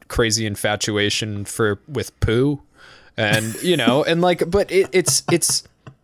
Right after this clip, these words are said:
it's all, it's all with, like, love and care. And, y-, but if somebody came in screaming maga at, at me, like, I would,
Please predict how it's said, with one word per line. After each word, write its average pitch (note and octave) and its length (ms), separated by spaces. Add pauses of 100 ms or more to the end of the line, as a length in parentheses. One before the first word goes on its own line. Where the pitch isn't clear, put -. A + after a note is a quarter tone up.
(180)
it's D#3+ 180
all, E3 380
it's C#3 160
all D#3+ 200
with, C#3+ 220
like, B2+ 260
love B2 300
and A2 160
care. G2+ 540
And, G2 600
y-, C#3+ 260 (1080)
but C3+ 280 (200)
if D3+ 120
somebody E3+ 340
came D#3 300
in C3+ 500 (160)
screaming C3 540
maga C3 300
at, G2 380 (300)
at F#2 240 (300)
me, A2 380 (320)
like, B2+ 300
I C3+ 420 (160)
would, C3+ 480